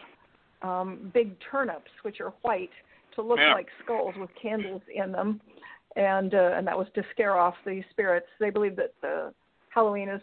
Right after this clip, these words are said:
Speaker 1: the time where, and Hallow means spirit, and Een means evening, so it's spirit evening.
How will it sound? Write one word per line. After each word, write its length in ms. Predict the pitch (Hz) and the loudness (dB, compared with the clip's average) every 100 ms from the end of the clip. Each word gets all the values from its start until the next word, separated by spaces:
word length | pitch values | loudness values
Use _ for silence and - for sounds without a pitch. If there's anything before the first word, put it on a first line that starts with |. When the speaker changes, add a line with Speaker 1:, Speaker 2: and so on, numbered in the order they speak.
| - | -10
Speaker 1:
the 100 | 196 | -12
time 400 | 196 214 180 202 | -2 0 2 2
where, 220 | 208 175 | 2 2
and 140 | - 214 | 2 2
Hallow 280 | 247 214 202 | 2 2 0
means 220 | 185 202 _ | -6 -14 _
spirit, 360 | 233 170 - - | -6 -6 -8 -16
and 200 | 170 - _ _ - | -20 -20 _ _ -16
Een 220 | 185 175 | -14 -12
means 200 | 170 180 | -10 -10
evening, 320 | - 190 165 170 | -8 -6 -6 -8
so 60 | |
it's 100 | 202 - | -10 -4
spirit 340 | - 220 208 | 2 2 2
evening. 380 | 185 185 175 180 | -6 -8 -10 -12